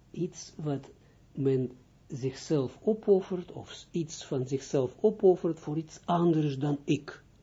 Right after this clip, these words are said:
Voor iemand anders, voor iets wat anders, wat ligt niet in mij, maar ligt buiten mijn kilim. Dat is wat ik wil zeggen. Hè?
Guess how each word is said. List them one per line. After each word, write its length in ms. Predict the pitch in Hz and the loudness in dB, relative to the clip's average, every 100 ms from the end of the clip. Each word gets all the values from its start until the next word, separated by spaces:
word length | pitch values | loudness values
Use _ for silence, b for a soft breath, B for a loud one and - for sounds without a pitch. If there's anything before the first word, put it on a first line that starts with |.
| b b b b _ _ | b b b b _ _
Voor 260 | - 147 - | 2 2 4
iemand 460 | 175 165 160 147 | 4 8 8 4
anders, 640 | - 151 139 135 131 131 - | 2 2 4 2 -2 -4 -8
voor 260 | - 139 - | -2 -2 0
iets 340 | 180 156 - | -2 -4 -8
wat 260 | 180 156 - - | -4 -4 -4 -8
anders, 520 | 151 147 147 135 - | -2 0 2 0 -2
wat 200 | 135 131 | -4 0
ligt 260 | 151 147 | -2 0
niet 200 | 147 139 | -2 -2
in 200 | - 131 | -2 0
mij, 340 | 139 208 190 - b b b b b b - - _ - - | 6 6 6 2 b b b b b b -20 -20 _ -16 0
maar 320 | 143 139 135 | 4 4 4
ligt 320 | 165 180 127 | 4 4 4
buiten 760 | 123 170 180 175 - 156 147 147 - | 0 4 4 4 0 -2 -2 -6 -6
mijn 560 | 131 139 139 143 135 - | 0 2 4 2 0 -6
kilim. 520 | - 139 135 139 - - - - _ - | -4 -2 0 0 -2 -6 -14 -20 _ -14
Dat 160 | 135 | -10
is 120 | 127 120 | -8 -6
wat 160 | 113 | -8
ik 100 | 104 | -10
wil 160 | - - | -16 -18
zeggen. 300 | - - - - _ - _ | -20 -20 -20 -20 _ -20 _
Hè? 120 | - | -10